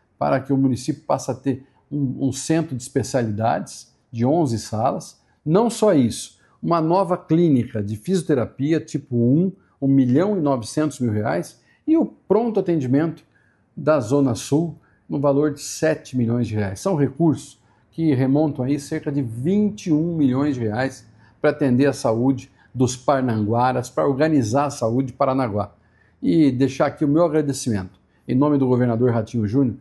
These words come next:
ao prefeito Adriano Ramos, à vice-prefeita Fabiane, ao Daniel Fangueiro, aos vereadores. Uma parceria fantástica com a prefeitura para fazer a saúde do Paraná chegar mais perto do cidadão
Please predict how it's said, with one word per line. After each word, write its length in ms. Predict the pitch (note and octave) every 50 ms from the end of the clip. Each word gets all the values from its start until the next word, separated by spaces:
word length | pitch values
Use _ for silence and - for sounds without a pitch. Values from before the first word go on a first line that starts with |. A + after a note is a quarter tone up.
| _ _ _ _ _
ao 100 | - D3+
prefeito 540 | C#3+ - D3+ C3 - - D3+ C#3+ C#3 C#3 A#2+
Adriano 360 | A2 A2 A2+ A2+ A2 G#2+ G2
Ramos, 480 | F#2 A2 C3 C#3+ C#3 C3 - - - _ _ _ - _
à 80 | - B2+
vice-prefeita 680 | B2 C#3 C#3 B2 - - C3+ A2+ - - C#3 C3 - A#2
Fabiane, 640 | - - A2 G#2 G#2 G#2 A2 B2+ C3+ C3+ C3 C3+
ao 180 | - - D3 C#3+
Daniel 400 | B2 C#3 C#3 C3+ B2+ B2 B2+ B2+
Fangueiro, 560 | B2+ - A#2+ G#2+ G2+ G#2 A#2+ C3 C#3 C3+ C3+ - _ _ _ _
aos 260 | - F3+ E3+ C#3 A2+
vereadores. 720 | A#2 A#2+ A2 A2 G2+ F#2 G#2 B2 C3+ C3 B2 - - _ _ _ _ _ _
Uma 120 | - -
parceria 680 | C3+ - E3 D#3 C#3 - - - C3 C3+ D3+ D#3 C#3+ A#2+
fantástica 840 | - - - F3+ F3+ D#3 A#2 - C#3+ C#3 C#3 C3+ - - - - _ _ _ _ _ _ _ _ _ _
com 120 | - D#3
a 40 | D3+
prefeitura 680 | B2+ - C#3+ C3 - C3 A#2 G2+ - C#3 D3 C#3+ C#3 C#3 - _ _ _ _ _ _
para 120 | - D3
fazer 340 | C#3 - C#3 B2+ A2 A2 C#3
a 60 | C#3+
saúde 360 | C3+ - - A#2+ A#2+ C3+ D3 C#3
do 80 | B2+
Paraná 560 | - - B2+ B2+ A#2+ A2 A#2+ C3+ C3 B2 - _ _ _ _ _
chegar 320 | - - C#3+ B2 B2 C3
mais 240 | C3 C3+ B2+ A#2+ -
perto 360 | - - C3 B2+ B2+ B2+ -
do 60 | A#2+
cidadão 560 | G#2+ - - A#2+ A#2 A2 G#2+ A2+ C3+ C#3 C3+